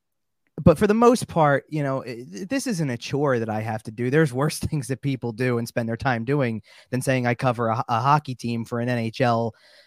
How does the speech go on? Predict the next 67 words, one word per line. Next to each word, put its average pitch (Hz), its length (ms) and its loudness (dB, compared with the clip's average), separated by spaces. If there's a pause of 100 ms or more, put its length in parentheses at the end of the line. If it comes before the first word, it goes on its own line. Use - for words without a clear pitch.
(100)
you 139 120 2
know, 117 120 0
that 127 180 2
features 127 300 2
N 131 100 4
H 123 180 2
L 123 120 6
players 120 520 4
and 113 360 -6 (100)
some 127 220 0
of 113 80 0
the 110 220 -2
best 113 220 -2
opponents 127 400 2
in 127 60 -4
the 123 80 0
world 127 260 4
and 120 60 -4
all 117 120 0
that 151 180 2
type 117 160 -4
of 113 60 -10
stuff." - 220 -12
I've, 113 160 -8 (320)
I've 123 140 4
referred 131 320 2
in 117 80 -8
the 117 60 -4
past, 139 400 0
uh, 113 240 0
in 123 160 -2
my, 117 160 -2
you 117 220 -4
know, 107 160 -6 (380)
I, 120 200 -2
I, 117 180 -6
it 127 160 -8
might 156 140 4
be 147 80 2
a 139 60 2
little 175 280 6
bit 143 160 2
difficult 139 380 0
to - 80 -10
see 131 180 -2
with 123 100 -2
some 131 160 -4
of 123 40 -2
the 120 80 -2
lighting 127 360 2
that 117 80 0
I 113 60 2
got 113 220 -2
going 117 220 -2
on 113 140 -4
here, 113 200 -2
but 113 100 -4
on 113 140 -2
the 113 60 -6
shelf 131 340 2
behind 127 340 -2
me 123 80 -2
on 117 80 -2
the 113 80 -4
display, 135 400 0
I 117 80 0
have 113 320 -2